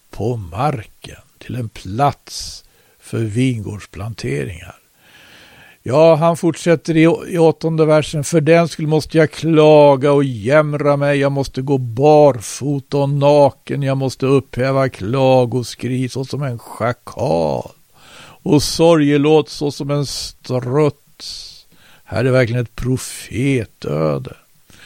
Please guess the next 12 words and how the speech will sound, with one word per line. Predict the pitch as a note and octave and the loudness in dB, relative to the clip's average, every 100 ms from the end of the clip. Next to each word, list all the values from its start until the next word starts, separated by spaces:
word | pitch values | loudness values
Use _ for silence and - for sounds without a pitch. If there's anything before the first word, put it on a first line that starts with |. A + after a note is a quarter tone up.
| - - | -20 -8
Men | B2+ | -6
så | F3+ | -6
kommer | - F#3+ F3+ | 0 4 6
han | F3 D3+ - _ _ | 4 2 -8 _ _
i | C#3 D#3+ - - _ _ | -2 -2 -4 -18 _ _
tionde | - G3 F3 D#3 | -4 0 2 4
versen | D#3+ D3+ - | 4 2 0
att | E3 | -8
stämma | - D#3+ D#3+ D#3 | -2 0 4 4
upp | D3 _ | 4 _
den | - D#3+ | -4 -2
här | C#3 C#3+ C#3+ | 0 2 2